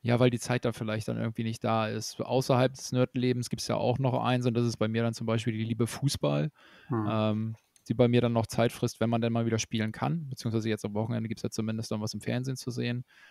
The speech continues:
Speaker 1: Und, ähm, wenn man, äh, dann da auch noch selber spielt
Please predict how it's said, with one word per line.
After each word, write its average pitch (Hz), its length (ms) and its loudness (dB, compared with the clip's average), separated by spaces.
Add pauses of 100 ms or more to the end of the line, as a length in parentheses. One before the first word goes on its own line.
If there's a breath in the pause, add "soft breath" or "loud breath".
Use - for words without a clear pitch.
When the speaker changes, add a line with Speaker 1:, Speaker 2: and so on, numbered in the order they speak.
(260 soft breath)
Speaker 1:
Und, 107 480 0
ähm, 110 640 0 (340)
wenn 110 100 0
man, 110 480 0 (120)
äh, 110 280 -2
dann 120 540 0 (1120)
da - 80 0
auch 120 120 4
noch 113 100 4
selber 113 260 4
spielt 156 640 0